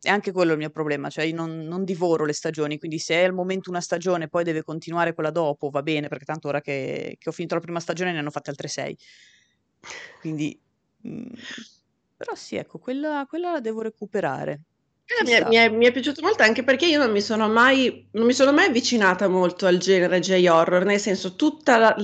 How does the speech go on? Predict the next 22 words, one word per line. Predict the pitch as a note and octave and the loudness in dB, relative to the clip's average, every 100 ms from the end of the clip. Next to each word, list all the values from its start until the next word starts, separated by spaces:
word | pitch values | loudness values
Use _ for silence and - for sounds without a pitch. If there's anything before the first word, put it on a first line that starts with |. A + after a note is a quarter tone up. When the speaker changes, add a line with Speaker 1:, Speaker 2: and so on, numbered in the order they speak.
| F#3+ | -6
Speaker 2:
tutta | C#4 C#4 | -2 2
la, | A3+ G3+ - | 4 4 0
tutta | B3 D#4 B3 G3+ G3 | -4 2 4 4 4
la | F#3+ G3 | 4 2
produzione | G3+ G#3+ G#3 G#3 - A3 G3+ F#3 F#3+ | 2 -2 -2 -4 2 6 6 6 4
horror | G#3 G3 F3+ | 4 4 0
giapponese | G3 G#3 C4 B3+ A3+ G#3+ G#3 A3+ A3+ - - - - _ _ - | -2 -2 2 4 4 4 4 4 0 -14 -16 -16 -20 _ _ 4
la | A#3 | 6
vidi | A#3 C4+ G#3+ G3+ F#3+ - | 8 6 4 0 -2 -2
nei | - F#3+ | -6 -4
primi | A#3+ A#3+ A3 | 2 2 4
duemila | A3 A3+ A#3+ G#3 F#3 | 6 6 6 6 4
quando | G#3 G#3+ | 4 4
ero | G#3+ | 4
una | G3 | 4
ragazzina | G3+ B3 C4+ A#3+ B3 | 4 2 0 0 2
e | A3+ | 2
soprattutto | G#3 A#3 G#3 A#3 | 0 -2 -2 -2
quando | A3+ G3+ G#3 A3 | 6 6 6 6
arrivavano | G3 G#3 G3 F#3+ F#3 G3+ G3+ G3+ G#3 | 4 4 2 4 4 4 4 4 2
le | F#3 F#3+ | 2 2
versioni | G3+ G3 - F#3+ F3 F3+ F#3 F#3 | 0 0 0 2 4 4 2 0